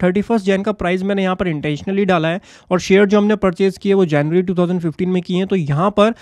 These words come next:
एप्लीकेबल हो जाएंगे ग्रैंडफादरिंग के प्रोविजन सेक्शन नंबर वन वन टू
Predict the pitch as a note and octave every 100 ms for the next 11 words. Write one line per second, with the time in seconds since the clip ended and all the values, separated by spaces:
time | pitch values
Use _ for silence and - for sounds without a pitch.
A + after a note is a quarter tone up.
0 | - - E3 E3 F#3+ F#3 F#3+ G#3 F#3+ F3
1 | F3 G#3+ E3 D3+ F3+ F3+ E3 F3 F#3 E3+
2 | E3 D#3 F3 F#3 F3 - F3+ F3+ F3 D#3+
3 | E3 E3+ E3+ G3 G3+